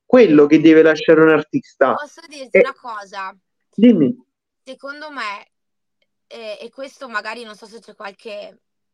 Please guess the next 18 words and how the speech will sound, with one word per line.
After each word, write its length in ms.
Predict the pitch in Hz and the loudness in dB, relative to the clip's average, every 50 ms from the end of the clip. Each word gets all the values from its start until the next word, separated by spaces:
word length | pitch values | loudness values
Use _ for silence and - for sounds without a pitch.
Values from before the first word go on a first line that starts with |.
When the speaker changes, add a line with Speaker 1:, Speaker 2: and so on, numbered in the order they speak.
| _ _ _ _ _ _ _ _ _ | _ _ _ _ _ _ _ _ _
Speaker 2:
cantante, 760 | _ - 190 202 190 _ - 180 170 170 190 214 208 - - 190 | _ -20 -20 -20 -20 _ -20 -20 -18 -16 -18 -18 -18 -20 -20 -20
c'è 160 | _ 202 185 | _ -20 -20
qualcuno 460 | - 202 208 190 _ 208 208 208 208 | -20 -20 -20 _ _ -20 -20 -20 -20
che 120 | 208 220 | -20 -20
ci 140 | 208 _ 220 196 | -20 _ -20 -20
segue 300 | - 202 190 196 214 - | -18 -18 -16 -16 -16 -18
che 100 | - 202 | -16 -16
magari 300 | 196 196 196 202 208 208 | -14 -12 -12 -12 -12 -12
ha 40 | 202 | -14
appena 240 | - - 202 196 202 | -14 -16 -18 -18 -18
intrapreso 500 | 202 202 - 196 - 208 196 190 196 196 | -20 -20 -20 -20 -20 -20 -20 -20 -16 -16
la 80 | 196 | -16
strada, 680 | 196 _ _ _ - 185 175 170 190 196 190 190 185 196 | -16 _ _ _ -12 -10 -8 -6 -6 -8 -8 -12 -16 -18
perché 280 | _ 185 _ _ 202 196 185 180 185 185 _ _ _ _ _ - - 185 | _ _ _ _ -20 -20 -20 -20 _ _ _ _ _ _ _ -20 -20 -20
non, 180 | 202 208 208 | -18 -18 -16
non 100 | 220 226 226 | -14 -14 -14
mi 100 | 226 226 | -14 -10
voglio 400 | 202 233 254 269 269 262 240 - | -10 -10 -8 -8 -8 -8 -8 -10